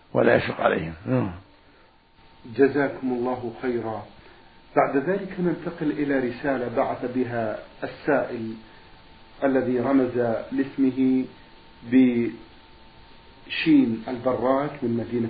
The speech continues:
Speaker 2: الجوف، يقول: "ما حكم الصلاة في الثياب الخفيفة، أي التي يظهر الجسم من خلالها، مثل الثياب البيضاء، وهل الصلاة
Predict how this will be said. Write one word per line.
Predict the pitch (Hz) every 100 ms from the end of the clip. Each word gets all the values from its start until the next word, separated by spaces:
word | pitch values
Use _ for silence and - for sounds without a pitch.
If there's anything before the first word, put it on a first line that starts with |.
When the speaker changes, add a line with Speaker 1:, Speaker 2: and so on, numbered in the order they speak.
| -
Speaker 2:
الجوف، | 107 117 135 165 - 131
يقول: | 113 139 117 101 - - - - - - - 131
"ما | 147 185
حكم | - 180 170
الصلاة | 156 - 139 143 139 135 - -
في |
الثياب | 127 - 123 117 123
الخفيفة، | 135 - 139 147 151 127 117 - - - - -
أي | 165 175 - - -
التي | 135 123 - 120
يظهر | 139 143 139 139 -
الجسم | 107 120 123 131
من | 135 135 -
خلالها، | 143 143 139 139 143 143 - - -
مثل | 170 165 156 151 -
الثياب | 123 - 123 123 127
البيضاء، | 120 131 123 135 123 101 - - -
وهل | 131 175 190 196 190
الصلاة | - - 175 175